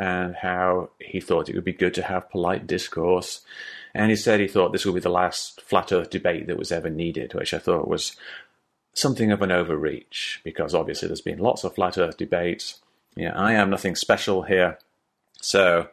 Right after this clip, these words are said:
uh, I, I didn't really think that was, uh, an act-, accurate characterization, he was there with another guy called Mike, also called Mike, from, uh, an organization which is basically him,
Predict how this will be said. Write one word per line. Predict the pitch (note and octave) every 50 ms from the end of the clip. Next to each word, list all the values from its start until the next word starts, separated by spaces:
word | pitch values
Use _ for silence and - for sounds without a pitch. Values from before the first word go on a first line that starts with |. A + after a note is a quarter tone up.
| _ - - - _ _ _ -
uh, | - - E2+ E2+ F2 E2+ E2+ E2+ - - -
I, | F2+ F2 F2 E2+ F2 F2+ F2 E2+ E2+ - _ _ -
I | - E2 E2 E2 D2+ - _ _ _
didn't | - D#2+ D2+ D2 -
really | D#2+ D#2 D2
think | - - D#2 -
that | - D#2+ D#2
was, | D#2+ D#2+ -
uh, | E2+ E2 D#2+ D#2 - -
an | F2+ F2+
act-, | F2 D#2+ - - - -
accurate | - G2+ - A2 G2 D#2+ -
characterization, | - - F#2 E2+ - - F#2 F2 F2 F2 G2+ G2 F#2+ F2+ - F#2 F2+ - - _ _ - - - - - - _ _ _
he | - B2+
was | C3+ C3+ A#2
there | A#2+ A#2 A2 A2
with | G#2+ F#2+
another | G2 G2+ G#2 G#2 G2+
guy | G2 G2+ G2 G2 G2 F#2+
called | - - - G2 F2+ F2 F2 F2 E2 - _ _ _
Mike, | - G2 F#2 G2 A#2 D3+ F3 - - -
also | G2+ G2 F#2+ - -
called | - F#2 F2 E2+ E2+
Mike, | F2 F2+ F2+ F#2 F#2 F#2 - - - - - -
from, | - - - G2 F#2 F2+ F2+ F2+ F2+ F2+ F2+ F2 F2 D#2+ - _ _ _ _ _ _ _ _ _
uh, | - F#2+ F2 E2+ E2+ E2+ E2+ F2 E2+ F2 F2 F2 F2 E2+ - -
an | F#2 F2
organization | F#2 G2 G#2 G#2 G2 F#2+ F#2 G#2 G2 F2+ - F#2 F2
which | E2+ E2 -
is | - D#2 -
basically | - E2 - - - - - -
him, | - A2 G#2+ F#2+ F2+ F#2 -